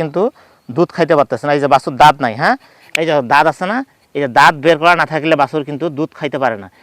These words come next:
এই জন্য এগুলা তুই, এই দেখেন, এই যে দেখেন, হ্যাঁ, এই যে খাচ্ছে না, এই দাঁত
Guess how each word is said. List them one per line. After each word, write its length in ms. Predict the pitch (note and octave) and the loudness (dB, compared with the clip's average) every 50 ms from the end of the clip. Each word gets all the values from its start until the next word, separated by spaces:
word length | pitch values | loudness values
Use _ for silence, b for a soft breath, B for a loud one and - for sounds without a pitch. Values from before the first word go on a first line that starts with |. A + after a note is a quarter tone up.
| b b b _ | b b b _
এই 80 | - C#3 C3 | -14 -10 -8
জন্য 120 | D#3 E3 F3+ | -4 -4 -2
এগুলা 140 | E3+ D#3+ E3+ D#3 | -2 -2 -2 -2
তুই, 100 | - F3+ - _ _ _ _ _ _ _ - | -4 -6 -8 _ _ _ _ _ _ _ -14
এই 80 | C3+ C3 C#3 | -8 -6 -6
দেখেন, 160 | C3 - A#2+ A#2 A#2+ - - | -6 -6 -10 -12 -12 -12 -8
এই 40 | E3+ | -6
যে 60 | E3+ D#3 C#3+ | -2 -2 -2
দেখেন, 160 | B2+ G2 F#2 G2 A#2 C3+ | -4 -4 -10 -20 -18 -14
হ্যাঁ, 160 | F3+ D#3+ A2 A2 _ _ _ _ _ _ _ _ _ _ _ _ _ | -14 -14 -14 -16 _ _ _ _ _ _ _ _ _ _ _ _ _
এই 80 | D#3+ E3 D3+ | -8 -8 -8
যে 60 | D#3+ - | -8 -10
খাচ্ছে 220 | - C3 - _ - | -10 -12 -12 _ -8
না, 60 | C#3 D3 | -8 -6
এই 40 | D#3 C3 C#3+ | -2 0 0
দাঁত 160 | C3+ C3 - | 0 0 -2